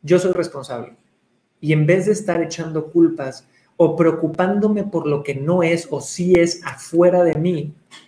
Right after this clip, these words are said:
yo voy a decir, "A ver, igual y sí, las situaciones externas no fueron las mejores, pero ¿qué puedo hacer yo?". Entonces, este síntoma número cinco de tener baja inteligencia emocional al vender, chicos,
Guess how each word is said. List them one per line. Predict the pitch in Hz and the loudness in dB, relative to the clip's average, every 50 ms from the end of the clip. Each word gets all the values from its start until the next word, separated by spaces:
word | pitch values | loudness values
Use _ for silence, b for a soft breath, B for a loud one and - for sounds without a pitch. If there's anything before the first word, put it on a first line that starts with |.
| B B _ _ _ _ _ _ _ _ _ _ | B B _ _ _ _ _ _ _ _ _ _
yo | 175 196 | 6 6
voy | 214 226 220 | 8 8 8
a | 208 | 6
decir, | 190 208 208 202 | 4 4 2 2
"A | 202 | 2
ver, | 233 262 254 220 190 - - _ _ _ _ _ _ _ _ _ _ _ _ _ | 2 0 0 0 -4 -8 -12 _ _ _ _ _ _ _ _ _ _ _ _ _
igual | - 185 180 175 175 180 202 226 | 0 2 4 6 6 6 4 4
y | 214 | 2
sí, | - - 170 165 | 0 0 2 2
las | 190 214 208 - | 4 4 4 2
situaciones | 165 143 147 143 143 170 190 185 | 2 0 0 0 0 -2 -2 -2
externas | 175 165 - 190 185 185 185 185 | -2 0 2 2 2 2 2 2
no | 185 185 | 0 0
fueron | 185 190 185 180 | 0 0 2 2
las | 175 165 165 | 2 2 0
mejores, | 165 156 160 220 240 226 202 196 247 - - - - _ _ _ _ _ _ _ _ | 0 0 2 2 4 6 4 4 2 0 -4 -8 -14 _ _ _ _ _ _ _ _
pero | - 170 170 165 | -2 0 0 0
¿qué | 170 - - 226 226 226 220 - | -2 -2 -2 -2 -2 -2 -4 -2
puedo | 185 196 202 202 196 | 0 0 0 0 -2
hacer | 180 - - - 175 170 175 170 - - | -4 -6 -4 -4 -2 -2 -2 -6 -8 -10
yo?". | 139 143 165 156 131 - - _ _ _ _ _ _ _ _ _ _ _ _ _ - | -4 0 0 0 0 -4 -10 _ _ _ _ _ _ _ _ _ _ _ _ _ -6
Entonces, | 170 170 175 190 190 226 196 - | -4 -2 0 0 0 0 0 0
este | - - - - | -2 -2 -2 -4
síntoma | - - 220 226 220 - 226 220 190 | -2 0 0 0 0 0 0 0 0
número | 180 180 185 185 180 170 | 0 -2 -2 -2 -2 -4
cinco | 175 - 190 185 170 180 | -4 -4 -6 -4 -2 -2
de | 160 | -2
tener | 156 165 165 170 175 175 | -2 -2 0 0 2 2
baja | 175 175 180 - 202 | 2 0 -2 -2 -2
inteligencia | 185 - 175 160 151 165 170 170 180 | 0 0 0 0 -2 -2 -4 -4 -4
emocional | 170 165 151 147 151 160 165 165 | -4 -6 -6 -6 -6 -6 -4 -4
al | |
vender, | 151 143 143 147 160 160 156 | -4 -4 -2 -4 -4 -4 -6
chicos, | - 165 - 175 170 - B | -8 -6 -4 -4 -4 -4 B